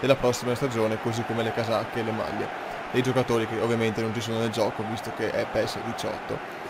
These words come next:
Io ho messo una squadra senza guardare quelli che saranno le effettive formazioni perché non mi interessa, mi interessa mettere in campo coloro che poi andranno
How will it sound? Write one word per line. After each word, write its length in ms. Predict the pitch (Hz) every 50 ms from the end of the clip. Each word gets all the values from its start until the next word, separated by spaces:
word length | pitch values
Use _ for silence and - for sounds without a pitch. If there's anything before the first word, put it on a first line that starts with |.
| - - - - - - - - - - - -
Io 140 | 131 151 170
ho 100 | 165 151 143
messo 240 | 143 143 - -
una 80 | 135 123
squadra 440 | - - 131 123 123 123 127 123 123
senza 300 | - 131 123 120 - 120
guardare 400 | 117 120 117 110 117 110 110 113
quelli 240 | - 117 117 110 104
che 100 | 113 113
saranno 360 | - 107 117 113 113 113 117
le 60 | 110
effettive 340 | 107 - 113 - 117 113 110
formazioni 500 | - 113 113 123 123 120 - 175 165 123
perché 300 | 98 127 101 - 117 120
non 120 | 135 135
mi 100 | 123 120 117
interessa, 480 | 120 135 151 131 104 98 - - 120
mi 80 | 117 117
interessa 360 | 107 - 135 147 139 - 123
mettere 260 | 120 123 123 - 123 127
in 80 | 123
campo 340 | - 147 147 147 - 151 139 -
coloro 280 | - 143 147 160 165 156
che 120 | - 139
poi 160 | - 147 139
andranno 520 | 135 123 123 131 123 123 127 127 123 120